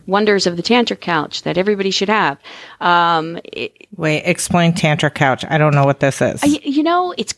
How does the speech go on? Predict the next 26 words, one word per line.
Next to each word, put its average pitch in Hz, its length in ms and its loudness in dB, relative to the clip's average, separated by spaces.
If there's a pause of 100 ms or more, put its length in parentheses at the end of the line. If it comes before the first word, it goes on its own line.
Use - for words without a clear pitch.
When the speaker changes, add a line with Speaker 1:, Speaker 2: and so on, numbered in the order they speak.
(120)
Speaker 1:
if - 140 -8
you - 80 -12
got 320 120 -4
a 330 40 -8
bad 226 260 0
<laughs> - 180 -4
back, - 280 -4
it's - 160 -12
great 196 380 -8
for 165 100 -14
your 151 120 -8
back 208 360 -6
too. 233 220 0 (300)
It's, - 360 -2 (140)
it's, - 500 -4 (360)
it's 247 160 -4
in 277 220 2
the 269 80 4
shape 202 360 0
of 240 120 0
it 302 340 2
and 190 320 -2
the 175 80 0
width 180 240 -2
of 240 140 0
it, 262 360 0